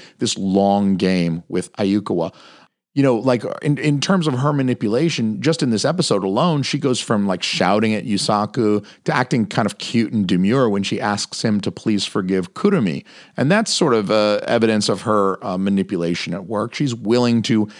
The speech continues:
act in a way that she knows Yusaku will respond to favorably in order to get him to do the thing that she wants him to do. Uh, so I really, I don't think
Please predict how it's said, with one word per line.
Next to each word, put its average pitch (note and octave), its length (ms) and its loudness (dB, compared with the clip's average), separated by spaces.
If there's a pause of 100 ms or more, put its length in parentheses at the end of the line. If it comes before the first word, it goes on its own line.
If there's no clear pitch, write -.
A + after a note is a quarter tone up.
(280)
act A#2 280 0
in B2+ 160 -2
a G2 100 2
way B2+ 500 2
that A2+ 160 -4
she - 200 -2
knows G2 340 0
Yusaku G#2 520 -2
will G#2 160 0
respond C3 800 0
to G2 220 -2
favorably A2 840 2
in B2 140 -4
order G2+ 260 0
to G2+ 100 0
get F#2 240 -4
him F#2 320 0
to F2+ 360 0 (360)
do A#2+ 220 4
the G2+ 120 2
thing F#2+ 340 2
that F#2 140 0
she - 140 -4
wants E2 300 -2
him D#2 140 -4
to - 100 -8
do. A2+ 320 0 (320)
Uh, D3 260 -2
so F#3 140 0
I F3 80 4
really, A3 300 0
I A2+ 100 2
don't C#3 360 0
think C3 340 -2